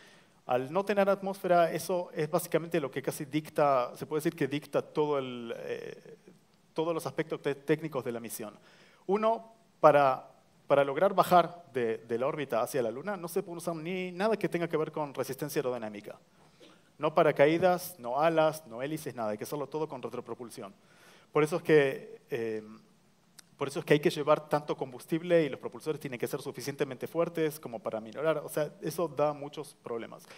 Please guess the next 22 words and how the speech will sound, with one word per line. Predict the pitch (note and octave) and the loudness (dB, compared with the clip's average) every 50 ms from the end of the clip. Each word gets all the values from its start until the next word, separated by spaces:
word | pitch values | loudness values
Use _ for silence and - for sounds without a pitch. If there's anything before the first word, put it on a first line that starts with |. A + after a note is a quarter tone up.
| - - - - - - - - | -20 -20 -20 -20 -20 -20 -10 -4
Al | - C3+ C#3+ | -2 0 4
no | F3 | 6
haber | G3+ G#3 G#3 G3 | 6 8 8 8
atmósfera, | F#3 F#3+ G3 G#3 G3 - - E3+ D#3+ E3+ F#3 F#3 - - - - _ _ _ _ _ _ - | 6 6 2 -4 -4 -4 2 4 4 4 4 2 -2 -10 -18 -20 _ _ _ _ _ _ -8
eh, | C3+ B2+ A#2+ A#2+ A#2+ A#2 A2+ A2+ - | -6 -4 -4 -4 -6 -6 -8 -8 -10
por | B2+ | -12
ejemplo, | B2 D#3+ D#3 D#3+ E3 D3+ | -12 -10 -4 -2 -2 -2
es, | C#3+ - - - - _ - - - - - _ _ | -2 -4 -10 -16 -20 _ -20 -20 -20 -20 -20 _ _
es | - C#3+ - | -6 -2 2
una | F3 E3+ | 4 6
de | E3+ | 6
las | D#3 C#3 | 6 4
razones | C#3+ C3+ E3 E3+ F3 E3 | 4 2 0 -2 -2 -2
por | E3+ D#3+ | 0 -2
las | C#3+ C3 | -2 0
cuales | - D#3+ D#3 C#3 | 0 0 0 0
la | D3 C3+ | 0 -2
Luna | C#3 D3+ D#3 - | -2 -2 -4 -4
está | - - C#3+ | -2 -2 -2
cubierta | - - C3 C#3 D3 C#3+ - C#3 | -2 -2 0 0 0 2 4 2
de | B2 A#2 - | 2 4 6
cráteres. | - F#3 F#3 F#3 C3+ - - - - - | 6 6 6 4 2 -4 -8 -12 -14 -16